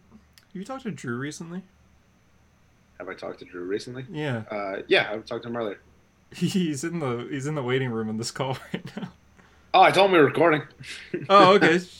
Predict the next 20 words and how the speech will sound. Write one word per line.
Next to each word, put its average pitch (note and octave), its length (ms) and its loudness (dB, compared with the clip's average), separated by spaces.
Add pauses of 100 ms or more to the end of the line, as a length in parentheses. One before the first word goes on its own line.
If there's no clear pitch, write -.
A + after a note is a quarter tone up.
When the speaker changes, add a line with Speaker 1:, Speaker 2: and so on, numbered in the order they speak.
(160)
Speaker 1:
Is D3+ 160 -4
he C#3+ 100 -2
joining? D#3 380 4 (720)
Speaker 2:
Yeah, F3 260 4
sure, - 180 -2
let D#3 160 4
him F#3 80 2
in. G#3 120 4 (120)
Speaker 1:
We'll, D3+ 220 -2
we'll D3+ 140 -2
get D3+ 160 -6
his D3 140 -4
thoughts D3+ 300 -4
on C#3+ 320 -6
Speaker 2:
And, C#3+ 240 0
and E3 140 2
to F3 80 6
the D#3 80 4
floor. F3+ 180 4
Speaker 1:
Batgirl. B2 220 -2